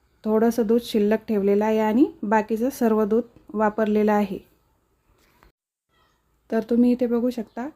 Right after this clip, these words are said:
अशा पद्धतीचं मिश्रण आपल्याला तयार करायचं आहे. खूप जास्त पातळ पण हे मिश्रण आपल्याला ठेवायचं नाही.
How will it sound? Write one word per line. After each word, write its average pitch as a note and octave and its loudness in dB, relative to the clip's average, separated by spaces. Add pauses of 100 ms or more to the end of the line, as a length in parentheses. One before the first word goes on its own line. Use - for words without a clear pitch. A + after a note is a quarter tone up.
(140)
अशा A3+ -4
पद्धतीचं A3+ -6
मिश्रण A3+ 0
आपल्याला G#3 -4 (460)
तयार G#3+ 0
करायचं G#3+ -4
आहे. G#3+ -2 (100)
खूप C#4 0 (300)
जास्त A3 -2 (140)
पातळ A#3 -4
पण A#3 -2
हे G#3+ 2
मिश्रण G#3+ -2
आपल्याला G3+ -2 (560)
ठेवायचं G#3 0
नाही. G3+ -2